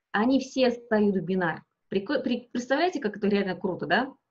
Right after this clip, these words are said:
То есть в бинаре вообще нету ограничений никаких, абсолютно никаких ограничений нет. Это реально вообще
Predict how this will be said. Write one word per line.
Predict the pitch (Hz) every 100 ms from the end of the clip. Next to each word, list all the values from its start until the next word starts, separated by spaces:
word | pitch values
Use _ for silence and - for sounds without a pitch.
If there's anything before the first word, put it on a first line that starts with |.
| _ _ _
То | -
есть | 247 190
в |
бинаре | 190 254 349 320
вообще | 240 - 294
нету | 277 214 202
ограничений | 185 185 202 262 254 208
никаких, | 208 220 214 208 202 175 -
абсолютно | 190 190 - 202 196 233 185
никаких | 175 196 185 185 185
ограничений | 170 170 170 175 170 156
нет. | 156 - _ _
Это | 190 196
реально | 196 196 175
вообще | 170 175 143